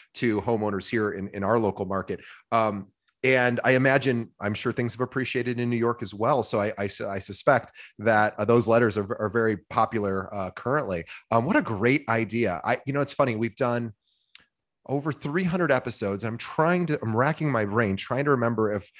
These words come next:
because there's a lots of different farming letters and people have, have shared some of those. That might be,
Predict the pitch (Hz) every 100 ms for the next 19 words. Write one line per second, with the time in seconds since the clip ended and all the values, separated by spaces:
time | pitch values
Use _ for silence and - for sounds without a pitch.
0 | - _ - 151 147 147 131 120 123 135
1 | - 120 123 120 - 117 117 110 104 104
2 | 104 101 120 107 110 117 101 113 110 -
3 | 123 113 117 - 104 95 92 117 139 -
4 | 123 107 110 104 87